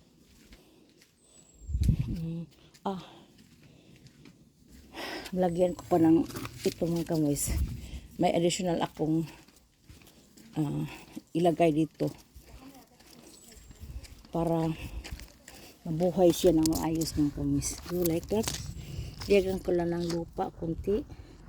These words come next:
Mm. So, ito na mga kamoys. Nilagyan ko ng lupa para siya mabuhay. That is the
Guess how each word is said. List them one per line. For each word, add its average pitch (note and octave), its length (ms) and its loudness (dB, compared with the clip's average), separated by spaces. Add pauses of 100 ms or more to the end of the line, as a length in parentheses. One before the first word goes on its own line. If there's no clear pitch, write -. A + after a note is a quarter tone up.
(3000)
Mm. E3+ 560 -4 (360)
So, D#3 200 -2 (160)
ito G3 240 0
na F#3 120 0
mga F3+ 240 -4
kamoys. F#3 440 -2 (760)
Nilagyan F3 440 4
ko E3+ 160 0
ng E3+ 160 -2
lupa F#3 600 0 (400)
para F3 280 2
siya F3+ 320 2
mabuhay. D#3+ 640 0
That F3+ 160 2
is - 160 -6
the G#3+ 380 4